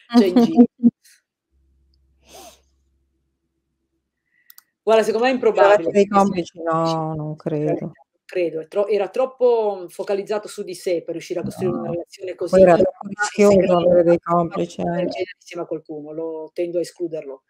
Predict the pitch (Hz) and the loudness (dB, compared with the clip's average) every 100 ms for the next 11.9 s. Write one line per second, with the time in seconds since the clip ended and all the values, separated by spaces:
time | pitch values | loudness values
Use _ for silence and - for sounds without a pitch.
0 | _ _ - 175 240 226 233 202 226 233 | _ _ -8 2 4 4 -2 -2 0 0
1 | 196 202 202 202 170 220 214 196 175 160 | 0 -2 -2 -6 -2 -2 -2 -2 -2 -2
2 | 151 143 _ - - _ 208 214 277 254 | -10 -20 _ -20 -20 _ -8 -4 4 4
3 | 214 190 - 175 _ _ _ _ - 214 | 4 -2 -4 -20 _ _ _ _ -10 -8
4 | - 180 202 190 175 175 180 165 180 160 | -8 -4 -2 -2 -4 -2 -4 -6 -8 -8
5 | 156 156 156 147 151 143 143 _ _ _ | -10 -12 -12 -12 -12 -14 -16 _ _ _
6 | _ _ _ - 196 208 185 165 170 151 | _ _ _ -14 -4 -4 -4 -8 -8 -10
7 | 151 147 143 143 151 _ _ _ _ _ | -14 -14 -16 -16 -20 _ _ _ _ _
8 | _ _ _ _ _ _ _ _ _ _ | _ _ _ _ _ _ _ _ _ _
9 | _ _ _ _ _ _ _ _ _ _ | _ _ _ _ _ _ _ _ _ _
10 | _ _ _ _ _ _ _ _ _ _ | _ _ _ _ _ _ _ _ _ _
11 | _ _ _ - 220 180 170 160 | _ _ _ -4 -4 -4 -8 -12